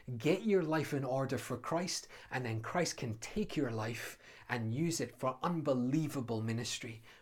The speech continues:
But it will always start with this. At core, are you living a life worthy of the gospel, one marked by faith and forgiveness? Uh, fourth and finally, the kind of fourth application we can take from this passage is this.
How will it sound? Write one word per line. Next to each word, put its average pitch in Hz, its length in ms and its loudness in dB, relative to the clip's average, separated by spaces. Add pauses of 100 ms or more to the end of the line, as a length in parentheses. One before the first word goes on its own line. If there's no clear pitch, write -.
But 127 100 -2
it 117 180 -2
will 113 300 -2
always 170 480 2
start 127 320 -2
with 117 180 -6
this. - 420 -4 (380)
At - 280 -4
core, 117 560 2 (420)
are 120 240 2
you 143 180 0
living 127 380 0
a 127 120 0
life 104 280 -2
worthy 135 480 2
of 156 100 4
the 135 100 0
gospel, - 600 -6 (200)
one 127 280 2
marked 120 360 -2
by 101 120 2
faith - 560 -4 (520)
and 117 180 -2
forgiveness? 110 880 -4 (720)
Uh, - 100 2
fourth 175 300 6
and 143 120 0
finally, 123 380 2
the 120 160 6
kind 123 160 -2
of 117 60 -4
fourth 165 260 4
application 117 580 0
we 107 60 -2
can 104 220 -6
take 147 320 -6
from 117 420 -4 (240)
this 113 220 0
passage 110 500 -4
is 104 160 -4
this. - 360 -4